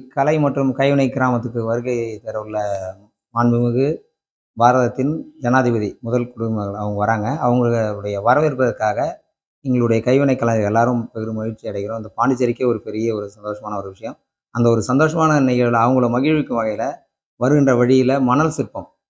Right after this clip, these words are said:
குபேந்திரன்றவர் பண்ணியிருக்கிறாரு. அதுக்கப்புறம் இடது பக்கத்துல மாலதி செல்வம் மிகப்பெரிய ரங்கோலி ஓவியர் அவங்க, அவங்க வந்து ராஷ்டிரபதி பவனையும் அவங்களையும் பண்ணியிருக்காங்க.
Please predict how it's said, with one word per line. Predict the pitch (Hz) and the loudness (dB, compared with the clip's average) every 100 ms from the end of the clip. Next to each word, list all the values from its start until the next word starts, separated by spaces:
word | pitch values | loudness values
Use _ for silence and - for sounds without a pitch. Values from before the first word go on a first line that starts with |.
| _ - | _ -4
குபேந்திரன்றவர் | 123 151 151 127 107 101 | 2 4 4 2 0 -2
பண்ணியிருக்கிறாரு. | 104 104 104 95 95 123 180 - _ _ | -2 -4 -4 -4 -2 -2 -6 -10 _ _
அதுக்கப்புறம் | - 131 139 143 143 | -2 0 2 2 2
இடது | 139 165 | 4 4
பக்கத்துல | 139 135 120 123 139 | 2 0 -2 0 2
மாலதி | 127 147 165 | 4 4 4
செல்வம் | 143 131 110 95 - _ | 0 -2 -4 -6 -12 _
மிகப்பெரிய | - 127 143 143 151 143 131 120 110 104 98 95 | -6 -4 -2 0 2 4 4 2 0 -2 -4 -4
ரங்கோலி | 104 131 139 | -2 0 0
ஓவியர் | 117 120 120 107 | 2 2 0 -2
அவங்க, | 98 98 | -6 -8
அவங்க | 123 113 113 113 | -6 -2 -4 -4
வந்து | 110 127 147 | -8 -8 -8
ராஷ்டிரபதி | 123 107 110 113 107 104 | -8 -4 -4 -4 -8 -8
பவனையும் | 101 107 127 151 | -6 -8 -6 -4
அவங்களையும் | 117 110 104 95 | -4 -6 -10 -12
பண்ணியிருக்காங்க. | 92 90 90 | -18 -20 -20